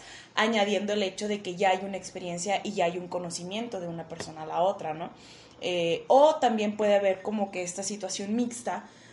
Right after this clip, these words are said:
donde, pues, sí tenemos ciertas dinámicas que compartíamos al inicio de la relación antes de la ruptura,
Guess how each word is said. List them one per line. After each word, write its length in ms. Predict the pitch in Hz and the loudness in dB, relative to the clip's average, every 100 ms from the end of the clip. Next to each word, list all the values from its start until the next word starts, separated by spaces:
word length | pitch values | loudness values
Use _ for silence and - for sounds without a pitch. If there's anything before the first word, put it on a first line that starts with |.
| - | -14
donde, 640 | 196 196 185 180 170 170 - | -2 -2 -2 -2 0 0 0
pues, 160 | 214 | 0
sí 140 | 214 294 | 0 0
tenemos 380 | 285 233 247 | 0 0 0
ciertas 440 | 247 277 262 285 277 | 0 0 0 0 0
dinámicas 640 | 277 262 240 226 220 226 - | 2 2 0 -2 0 0 -2
que 80 | |
compartíamos 680 | - 175 170 170 180 185 180 | -8 -6 -6 -8 -8 -6 -8
al 100 | 165 | -8
inicio 400 | 165 190 226 233 | -8 -4 -4 0
de 80 | 202 | 0
la 100 | 185 | 0
relación 380 | 185 180 175 170 | -4 -6 -8 -10
antes 180 | 170 | -8
de 80 | 175 | -4
la 100 | 175 | -4
ruptura, 480 | 196 - 233 208 208 | -4 -6 -2 0 -2